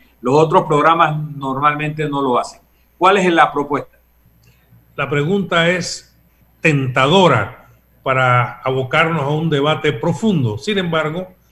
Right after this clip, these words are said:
Speaker 2: eh, contestarla me metería en un grave problema al ir introduciendo sesgo en el,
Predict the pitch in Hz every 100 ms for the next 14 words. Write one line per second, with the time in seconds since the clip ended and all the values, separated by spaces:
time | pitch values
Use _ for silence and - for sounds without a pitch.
0 | _ _ _ - 131 123 202 214 180 202
1 | 175 165 165 - - _ _ _ - 135
2 | 135 131 131 131 143 143 151 180 170 156
3 | 165 165 160 190 185 147 143 147 160 160
4 | 156 - - - _ - 131 135 160 160
5 | 170 185 156 147 185 180 165 165 165 160
6 | - 175 156 165 165 - 139 143 156 156
7 | 151